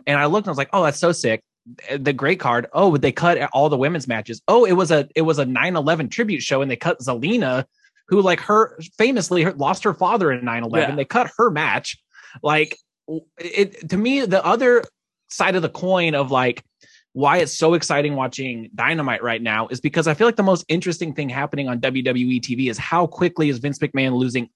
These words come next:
Speaker 1: all touch with what is, like, I can't imagine. I can't even imagine that, how that came about. Like, "Oh, let's, well, let's cut all the women's segments. Oh, Zelina, who had some fucking gear made for this, like, special moment. Oh, let's cut that. What the fuck? Who gives a shit?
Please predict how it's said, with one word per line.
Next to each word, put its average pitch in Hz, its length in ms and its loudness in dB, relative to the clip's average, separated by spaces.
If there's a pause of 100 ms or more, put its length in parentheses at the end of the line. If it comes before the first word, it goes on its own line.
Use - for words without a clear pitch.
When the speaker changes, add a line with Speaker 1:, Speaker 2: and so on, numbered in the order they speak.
(120)
Speaker 1:
all 151 220 2
touch - 480 -4 (280)
with 139 180 -2
what 131 400 0 (560)
is, 120 600 -2 (160)
like, 143 280 -2 (180)
I 196 100 2
can't 247 320 0
imagine. 196 520 -2
I 160 100 0
can't 208 300 -2
even 196 200 0
imagine 180 420 -2
that, 151 200 -2 (140)
how 185 220 -2
that 175 160 -2
came 180 220 -4
about. 180 260 2
Like, 135 180 -4
"Oh, 170 80 0
let's, 170 320 0
well, 277 340 2
let's 247 260 -2
cut - 240 0
all 190 180 0
the 202 80 0
women's 127 340 -2
segments. 113 440 -8
Oh, 190 80 2
Zelina, 180 440 0
who 202 120 0
had 190 240 0
some 143 160 -10
fucking 175 320 -2
gear 139 240 -2
made 190 380 -2 (260)
for 165 60 -2
this, 160 180 -2
like, 143 260 -2
special 170 380 -2
moment. 165 400 -2 (240)
Oh, 233 60 -2
let's 285 120 0
cut 294 240 0
that. 254 300 0 (160)
What 302 120 -14
the 202 80 -6
fuck? - 160 -6
Who 226 120 0
gives 302 180 -2
a 156 60 -8
shit? - 280 -8